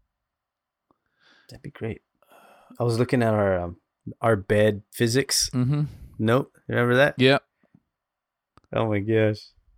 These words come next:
Speaker 1: That was <laughs> intense, man. <laughs> Did, have you looked at it in a while?
Speaker 2: I haven't. I, I, I, at some point, but yeah, it's, it's
Speaker 1: All right, check it out. Ready? I'll
Speaker 2: it's,
Speaker 1: just scroll
Speaker 2: it's,
Speaker 1: it for you.
Speaker 2: it's
Speaker 1: Ready?
Speaker 2: typical.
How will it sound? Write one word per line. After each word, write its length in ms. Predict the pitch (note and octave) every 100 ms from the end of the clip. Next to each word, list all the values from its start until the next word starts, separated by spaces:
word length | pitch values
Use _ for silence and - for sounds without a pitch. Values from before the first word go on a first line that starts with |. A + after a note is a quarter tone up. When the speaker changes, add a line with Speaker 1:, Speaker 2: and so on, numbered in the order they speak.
| _ _ _ _ _ _ -
Speaker 1:
That 120 | -
was 200 | A#2 -
<laughs> 0 |
intense, 560 | - - - G#2+ G#2 -
man. 300 | G#2 G#2 G#2+ - - - _ _ _ - _ _ - -
<laughs> 0 | D#3+ - - - - - - - - - - - _ _ _ _ _ -
Did, 200 | B2 - -
have 120 | A#2
you 60 | C#3
looked 200 | C#3 C#3+
at 60 |
it 60 | D3+
in 60 | D3+
a 40 |
while? 300 | D3+ D#3+ F3 _ _ _
Speaker 2:
I 220 | D#3+ A3 G3+
haven't. 340 | E3+ C#3+ E3+ D#3+
I, 220 | E3 F3 -
I, 160 | F#3 F#3
I, 80 | F3 D3+ _ -
at 160 | D#3+ -
some 160 | D#3
point, 260 | C#3+ C#3+ D#3+
but 100 | D3 A#2
yeah, 260 | D3 B2+ G#3
it's, 260 | - - _ _
it's 240 | D#3+ - - _ - -
Speaker 1:
All 60 |
right, 140 | A#2+ B2+
check 140 | C3+
it 60 | A#2+
out. 160 | A2 -
Ready? 320 | A#2+ B2+ C#3+ -
I'll 100 | A2
Speaker 2:
it's, 80 |
Speaker 1:
just 140 | B2+ -
scroll 400 | - A#2 A2+ G#2
Speaker 2:
it's, 80 | -
Speaker 1:
it 20 |
for 160 | G#2 G2+
you. 100 | G2
Speaker 2:
it's 120 | F#2+
Speaker 1:
Ready? 160 | G2+ G#2
Speaker 2:
typical. 400 | A2+ B2 D#3+